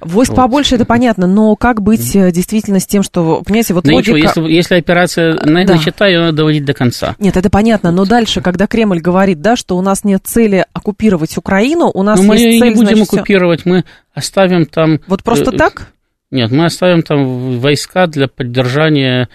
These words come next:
Speaker 2: э, суть, э, для, для оказания помощи местному режиму в подде-, в оказа-, в поддержании правопорядка.
Speaker 1: А местный режим-то это кто? Мы рассчитываем, что Зеленский уйдет?
Speaker 2: Э,
Speaker 1: Мы рассчитываем, что Зеленский
Speaker 2: послушайте,
Speaker 1: заключит
Speaker 2: это только
Speaker 1: какую-то
Speaker 2: от нас
Speaker 1: бумагу?
Speaker 2: зависит.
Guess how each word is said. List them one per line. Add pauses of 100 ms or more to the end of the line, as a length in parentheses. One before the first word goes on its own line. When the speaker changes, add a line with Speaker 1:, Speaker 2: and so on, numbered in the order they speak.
(280)
Speaker 2:
э,
суть,
э,
для,
для
оказания
помощи
местному
режиму
в
подде-, (320)
в
оказа-,
в
поддержании
правопорядка.
Speaker 1:
А
местный
режим-то
это
кто?
Мы
рассчитываем,
что
Зеленский
уйдет? (380)
Speaker 2:
Э,
Speaker 1:
Мы
рассчитываем,
что
Зеленский
Speaker 2:
послушайте,
Speaker 1:
заключит
Speaker 2:
это
только
Speaker 1:
какую-то
Speaker 2:
от
нас
Speaker 1:
бумагу?
Speaker 2:
зависит.